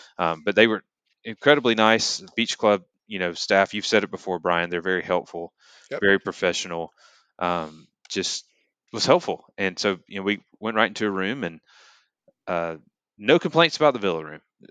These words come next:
Speaker 1: Really like it, and we look forward to staying in another villa. Uh, I think that a one-bedroom villa at Old Key West would be really nice since it's also the largest one-bedroom
Speaker 2: Yeah,
Speaker 1: villa
Speaker 2: they're,
Speaker 1: on
Speaker 2: they're even
Speaker 1: property.
Speaker 2: bigger. Yeah, they're even bigger, Evan. But they're, they're, like, they're situated differently too. There's a different setup, but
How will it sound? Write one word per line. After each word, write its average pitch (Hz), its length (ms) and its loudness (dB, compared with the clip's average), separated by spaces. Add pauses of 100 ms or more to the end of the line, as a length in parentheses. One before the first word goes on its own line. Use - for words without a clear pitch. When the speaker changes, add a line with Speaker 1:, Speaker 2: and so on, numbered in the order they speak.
(160)
Speaker 1:
Really 117 280 2
like 104 260 6
it, 101 140 2
and 95 200 -4
we 95 100 0
look 104 140 -2
forward 104 200 -4
to 90 60 -6
staying 95 240 2
in 90 60 -4
another 87 240 -4
villa. 87 380 -4 (460)
Uh, 98 200 0
I 110 160 6
think 120 240 -2
that 101 120 2
a 92 80 2
one-bedroom 98 840 -4
villa 95 500 0 (380)
at 107 140 0
Old 110 240 -2
Key 104 200 -4
West 101 420 0
would 90 100 -6
be 90 120 -8
really 87 220 -6
nice 87 240 -4
since - 260 -8
it's 107 200 -6
also 98 380 -2
the 87 120 -6
largest 87 600 -4
one-bedroom 98 520 -2
Speaker 2:
Yeah, 127 60 0
Speaker 1:
villa - 160 0
Speaker 2:
they're, 151 80 -2
Speaker 1:
on - 60 -8
Speaker 2:
they're 165 180 0
even 147 280 0
Speaker 1:
property. 113 60 -18
Speaker 2:
bigger. 127 240 -6
Yeah, 131 220 -6
they're 139 160 -4
even 160 260 -4
bigger, 117 280 -10
Evan. 110 320 -12
But 131 120 -12
they're, 151 120 -6
they're, 165 180 0
like, 175 220 2 (100)
they're 165 120 -4
situated 151 560 -4
differently 123 320 -10
too. 143 160 -8
There's 123 180 -8
a 117 40 -16
different 156 300 -10
setup, 151 400 -2
but 135 120 -8